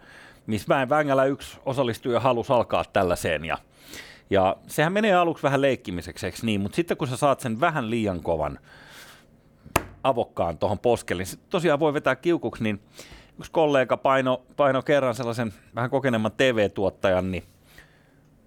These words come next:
tota, ö, hän, hän rupesi käyttämään sellaista voimaa siinä omassa lapiossaan, että toiset lähti taju. Ja sitten, kun se heräsi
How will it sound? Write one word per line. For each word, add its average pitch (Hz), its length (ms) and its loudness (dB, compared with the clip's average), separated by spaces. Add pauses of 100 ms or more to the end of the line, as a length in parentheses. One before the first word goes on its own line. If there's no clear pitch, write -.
tota, 117 460 2 (380)
ö, 107 380 4 (840)
hän, 185 300 0
hän 175 100 0
rupesi 180 220 -4
käyttämään 165 500 0
sellaista 156 360 -2
voimaa 151 400 2
siinä 113 200 -2
omassa 131 240 0
lapiossaan, 101 720 0
että - 200 -8 (480)
toiset 123 280 -2
lähti 110 240 -10
taju. 104 300 0 (540)
Ja 104 60 2
sitten, 202 320 0
kun 117 100 -4
se 120 160 0
heräsi 175 460 0